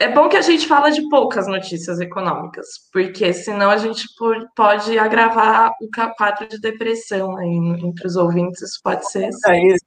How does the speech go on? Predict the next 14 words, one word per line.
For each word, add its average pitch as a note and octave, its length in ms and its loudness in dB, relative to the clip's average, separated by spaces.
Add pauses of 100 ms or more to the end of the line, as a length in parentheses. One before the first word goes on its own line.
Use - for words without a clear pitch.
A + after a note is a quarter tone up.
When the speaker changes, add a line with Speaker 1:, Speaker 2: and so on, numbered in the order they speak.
Speaker 2:
ainda F3+ 120 0
a D#3 220 -4
gente D#3 160 -8
ainda D3+ 220 -10
tem D3+ 100 -6
uma D3 160 -6
última C#3 400 -8
notícia C3 480 -10
negativa, B2+ 760 -12
né? B2 200 -20 (640)
É, G2 460 -6
em A#2+ 160 -14
parte, - 600 -8 (640)
uma, B2+ 240 -4